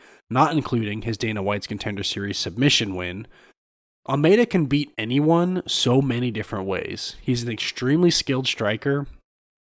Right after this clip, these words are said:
and absolutely lethal on the ground.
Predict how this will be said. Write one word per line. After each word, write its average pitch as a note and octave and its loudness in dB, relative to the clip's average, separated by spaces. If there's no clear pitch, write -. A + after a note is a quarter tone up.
and A#2+ 0
absolutely D3+ 2
lethal A2 -2
on G2 -4
the F#2+ -8
ground. F2+ -8